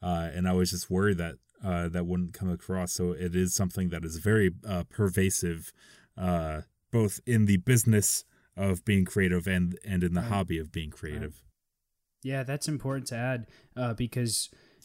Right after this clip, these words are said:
Speaker 2: you, you were sending that script out to your friends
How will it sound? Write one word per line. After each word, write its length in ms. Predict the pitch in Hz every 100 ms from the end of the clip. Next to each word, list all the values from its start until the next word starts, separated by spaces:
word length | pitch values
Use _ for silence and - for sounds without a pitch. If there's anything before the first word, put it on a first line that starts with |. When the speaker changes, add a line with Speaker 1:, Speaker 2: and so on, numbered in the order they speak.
| -
Speaker 2:
you, 580 | 117 117 143 170 156 131
you 180 | 131 147
were 120 | 151
sending 420 | 131 151 156 143
that 260 | 123 123 127
script 380 | - 139 135 -
out 300 | 127 135 -
to 420 | 123 117 113 110 - _
your 180 | 117 123
friends 460 | - 139 160 -